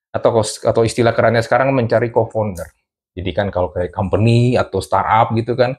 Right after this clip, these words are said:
pendirinya tuh nggak cuman satu. Makanya ada namanya co-founder.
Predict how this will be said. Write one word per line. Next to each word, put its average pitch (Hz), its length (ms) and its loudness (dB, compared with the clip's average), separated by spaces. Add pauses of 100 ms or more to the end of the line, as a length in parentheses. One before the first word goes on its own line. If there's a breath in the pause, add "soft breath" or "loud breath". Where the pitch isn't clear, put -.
pendirinya 113 520 4
tuh 139 160 -2
nggak 87 160 0
cuman 101 200 -2
satu. 98 400 -4 (320)
Makanya 110 260 0
ada 104 100 2
namanya 113 200 0
co-founder. 95 640 0